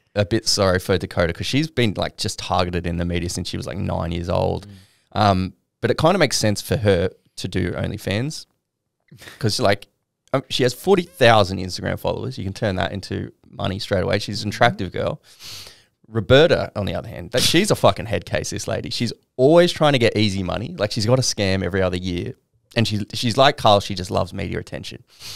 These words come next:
Speaker 1: There's, like, there's great videos of her, like, flipping chairs in a police, like, uh, interrogation room and
Speaker 2: Sick.
Speaker 1: shit. Um,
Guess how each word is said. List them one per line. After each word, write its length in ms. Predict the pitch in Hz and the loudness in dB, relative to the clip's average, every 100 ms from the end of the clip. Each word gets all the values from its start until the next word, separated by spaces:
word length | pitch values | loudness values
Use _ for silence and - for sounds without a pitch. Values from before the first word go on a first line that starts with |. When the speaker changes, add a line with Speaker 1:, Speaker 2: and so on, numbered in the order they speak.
| - | -8
Speaker 1:
There's, 140 | 117 104 | -4 -2
like, 180 | 95 - | -2 -2
there's 140 | 104 90 | -4 -4
great 340 | 98 113 117 | 0 2 2
videos 260 | 92 92 90 | 2 -2 -2
of 80 | 90 | -4
her, 140 | 90 | -6
like, 160 | - - | -6 -12
flipping 480 | - 117 101 107 | -8 -4 -2 -2
chairs 300 | 92 101 92 | -2 0 0
in 100 | 95 | -2
a 40 | 90 | -6
police, 480 | - 95 98 - - | -8 -8 -8 -8 -8
like, 260 | - - - | -10 -10 -12
uh, 200 | 143 104 95 | -8 -6 -6
interrogation 680 | 95 - 90 85 - 107 | -6 -6 -4 -4 -4 -4
room 160 | 98 95 | -2 -2
and 80 | 98 | -4
Speaker 2:
Sick. 60 | 98 98 | -4 -4
Speaker 1:
shit. 80 | - _ _ _ _ _ - | -6 _ _ _ _ _ -4
Um, 280 | 117 104 95 | 0 0 0